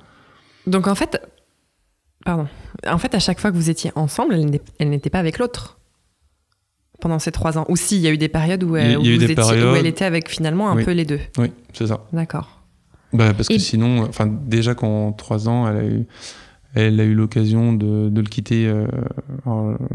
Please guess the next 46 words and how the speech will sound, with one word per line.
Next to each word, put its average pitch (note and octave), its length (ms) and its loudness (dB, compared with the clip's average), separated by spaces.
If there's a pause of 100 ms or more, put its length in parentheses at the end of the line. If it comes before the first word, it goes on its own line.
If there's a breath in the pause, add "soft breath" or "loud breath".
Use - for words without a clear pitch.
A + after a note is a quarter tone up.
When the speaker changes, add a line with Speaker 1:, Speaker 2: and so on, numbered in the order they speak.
(260)
Speaker 2:
je - 60 -20
dirais A2 180 0
entre A2+ 220 -6
quatre - 260 -2
et - 20 0
cinq A2 220 0
fois. D3 360 -2 (600 soft breath)
Speaker 1:
Ouais. D#3+ 200 -6 (800 loud breath)
Speaker 2:
Alors A#2+ 140 4
après, C#3+ 140 2
les B2 160 2
quatre A#2+ 180 0
et A2 60 2
cin-, - 120 -4
ou A#2 80 0
cinq G#2+ 220 2
fois, C3+ 160 2
il, G#2+ 140 2
c'est, A2+ 520 -4
c'est - 160 -12
pas A2+ 60 -4
pour G#2+ 160 -8
ça B2 160 -2
qu'entre G#2+ 600 0
nous, A#2 160 4
il A2+ 60 4
y G#2+ 40 4
a G#2+ 40 4
eu G#2+ 100 2
plus. E3 460 -4
Speaker 3:
Ouais. F#3+ 240 2 (220)
Speaker 2:
Mais A2 800 4
quatre, A2 180 -2
cinq G#2 180 -2
fois, C3 160 -2
elle B2 360 0
a B2 40 -2
hésité B2 640 0
et A#2 180 0
elle A2 140 0
ne G#2+ 80 2
voulait A#2 260 0
plus B2+ 160 -2
être A#2+ 180 -2
avec B2 160 -2
lui. A2+ 120 -2